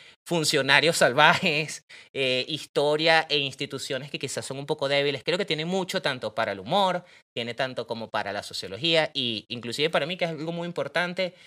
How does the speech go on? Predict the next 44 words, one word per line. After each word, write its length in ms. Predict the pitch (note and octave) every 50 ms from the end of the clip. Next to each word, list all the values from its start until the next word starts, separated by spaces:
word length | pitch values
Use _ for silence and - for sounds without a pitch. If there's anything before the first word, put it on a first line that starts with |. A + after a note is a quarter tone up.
| - - _ _ -
que 300 | - D3 D3+ F3 F#3+ - - -
me 140 | - G#2+ A#2
gustaría, 460 | A#2+ A#2 - - A2 A2 A2+ C3 C#3 -
digamos, 320 | D#3+ D3 C#3 B2 C3+ C3
como 180 | - E3+ E3 D3+
que 320 | B2+ A#2 A2 G#2 G2 G#2 - _ _ _ _ _ _ _ _ -
se, 280 | - - - D#3+ - - _ _ _ _ _ _ _ -
relacionarlo 560 | D3+ D#3 D#3 D3+ - - D3 D3 D3+ F3 F#3+
con 120 | - G3
los 120 | F3+ B2+ B2+
memes, 420 | E3+ E3 D#3+ E3 F3+ F#3+ - - _ _ _ _ _ -
porque 400 | - C3 B2+ - B2 A#2+ A#2 G#2 -
es 120 | C#3 B2+
una 200 | D3 C#3+ C#3+ C#3+
tesis 420 | - - D#3+ D#3 D3+ - F3 E3
inclusive 400 | D#3 D#3 C#3+ C3 A#2 - B2 A#2+
sociológica 540 | B2+ - D3+ - C#3 B2 A#2 B2+ C#3 D3+ C#3+
muy 160 | B2+ B2+ B2+
famosa, 400 | - - D3 D#3+ D3+ C#3 - D#3
que 80 | C#3+ -
es 100 | A#2+ A#2+
la 220 | C#3 C#3 C3+ B2 - - - - _ _ _ -
razón 440 | C3+ C3+ C3 - E3 E3 F#3 G#3+ A3 -
y 80 | D3+
el 80 | C#3+ B2+
desencantamiento 760 | C3 B2+ - B2 B2+ B2 A#2 - A2+ A2+ A2+ A2+ A#2+ - D3
del 80 | C3+
mundo. 340 | A#2+ A#2+ A2+ G2+ F#2+ - - - -
Bueno, 260 | A2+ A2+ F2+ F2+ -
yo 120 | B2 C#3
creo 300 | - - - D3 C3+ C3+
que 260 | - D3+ C#3+ D3 - _ _ _ -
el 140 | A#2+ A2
meme 340 | C#3+ D#3 C#3 C3+ C#3+ C#3+ - _ A#2
encanta 560 | B2 B2 A2+ A2 - D3+ D3+ D#3 D3+ - -
el 80 | A#2+ A2+
mundo 400 | C3 D3 C#3 A#2 G2+ - F2+ -
y 140 | - C3 A#2+
creo 220 | - A#2+ B2 C3+
que 80 | - D3+
ese 180 | D#3 - -
encanto 400 | E3 E3+ D#3+ E3 D#3 C#3 B2+ C#3+
se 140 | C#3+ - C#3
ve 160 | C#3 C3 D3+